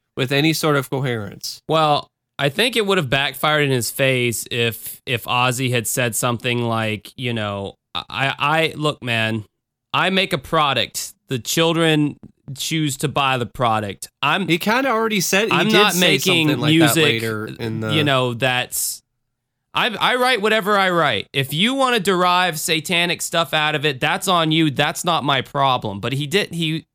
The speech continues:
Speaker 2: I mean, I guess he did say it to a certain extent.
Speaker 1: He did say that at a certain extent where he's saying, like, "I do, I have talked,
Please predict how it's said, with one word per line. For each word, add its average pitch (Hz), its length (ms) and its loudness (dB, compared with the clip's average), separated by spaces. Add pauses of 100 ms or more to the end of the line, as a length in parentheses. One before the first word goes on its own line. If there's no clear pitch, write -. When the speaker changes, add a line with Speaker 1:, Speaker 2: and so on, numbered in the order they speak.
(520)
Speaker 2:
I - 40 -2
mean, 214 140 2
I 240 60 0
guess 285 160 0
he 226 100 -2
did 175 200 0
say 170 200 2
it 147 80 -4
to 156 80 0
a 135 60 0
certain 151 280 0
extent. 123 340 0
Speaker 1:
He 226 60 -2
did 269 240 2
say 233 280 2
that 214 200 2
at 208 100 4
a 190 80 0
certain 190 300 0
extent 196 360 0
where 135 120 -2
he's 135 160 -2
saying, 139 340 2
like, 123 180 0
"I 127 160 0
do, 143 520 2
I 123 140 0
have 139 340 0
talked, - 420 -2